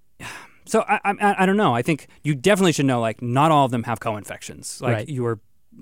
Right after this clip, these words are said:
Speaker 1: not guaranteed to get all these different, um, tick-borne diseases. The testing is messy. If you test positive for Lyme, it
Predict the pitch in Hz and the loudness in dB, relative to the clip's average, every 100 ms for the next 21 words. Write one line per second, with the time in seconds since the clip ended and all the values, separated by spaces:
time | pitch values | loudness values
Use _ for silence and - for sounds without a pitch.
0 | - 160 143 151 139 135 123 - 120 110 | -10 0 0 0 0 0 0 -2 -4 -6
1 | - 127 127 127 123 120 113 - 110 110 | -6 -8 -4 0 2 2 -2 -4 -8 -8
2 | 101 110 _ _ _ _ 120 107 107 107 | -10 -14 _ _ _ _ -8 -8 -8 -14
3 | 107 _ _ - 120 117 104 104 104 95 | -18 _ _ -12 -8 -6 -8 -10 -12 -14
4 | - - - - - - 139 - 202 - | -16 -12 -14 -14 -8 -4 -4 0 0 2
5 | 220 220 190 190 208 214 185 165 185 _ | 2 2 0 0 -2 0 -2 -2 -6 _
6 | _ _ - 156 - 160 - 185 - - | _ _ -8 -6 -4 -4 -2 -4 -2 0
7 | 180 170 170 - 165 170 180 160 143 143 | 0 2 -2 -2 -2 0 2 2 0 -2
8 | - _ 165 | -6 _ -10